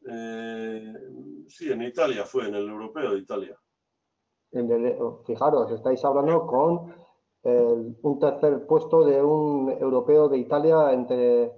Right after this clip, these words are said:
Speaker 2: entre los máster, eh, por, por edad, eh, que está, está muy bien. Además que yo sé que fue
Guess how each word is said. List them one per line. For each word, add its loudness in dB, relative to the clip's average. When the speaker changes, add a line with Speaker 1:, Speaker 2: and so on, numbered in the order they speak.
Speaker 2:
entre -6
los -2
máster, 0
eh, -6
por, 0
por -2
edad, 4
eh, -10
que -16
está, -2
está -8
muy -2
bien. -2
Además -6
que -8
yo -6
sé -8
que -8
fue 0